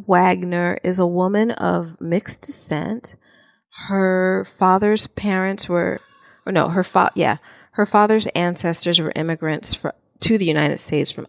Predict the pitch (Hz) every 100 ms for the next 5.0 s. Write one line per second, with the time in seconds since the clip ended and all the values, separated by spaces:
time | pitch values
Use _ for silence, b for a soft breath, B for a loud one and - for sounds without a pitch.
0 | - 156 156 170 165 160 160 b b b
1 | b - 165 151 - - 170 165 156 156
2 | 156 - 156 156 156 156 156 156 156 -
3 | - 139 139 143 151 147 b b b b
4 | - 156 151 151 160 156 156 151 156 165